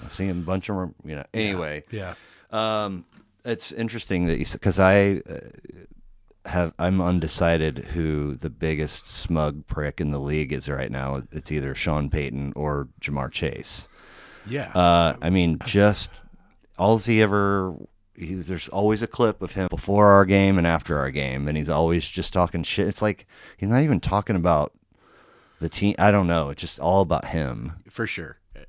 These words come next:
Speaker 2: Um, also, uh, very agree with both of those, uh, uh, nominees. Um, <laughs> uh, but I, I think that that's why somebody like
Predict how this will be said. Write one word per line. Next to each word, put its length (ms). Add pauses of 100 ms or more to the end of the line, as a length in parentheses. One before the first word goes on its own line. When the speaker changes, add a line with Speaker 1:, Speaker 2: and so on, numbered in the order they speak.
(140)
Speaker 2:
Um, 580 (360)
also, 580 (460)
uh, 40 (960)
very 420 (420)
agree 260
with 140
both 240
of 80
those, 400
uh, 540 (200)
uh, 260 (160)
nominees. 800 (440)
Um, 480 (300)
<laughs> 320
uh, 360 (680)
but 180
I, 120
I 120
think 320
that 400 (340)
that's 420
why 280
somebody 420
like 260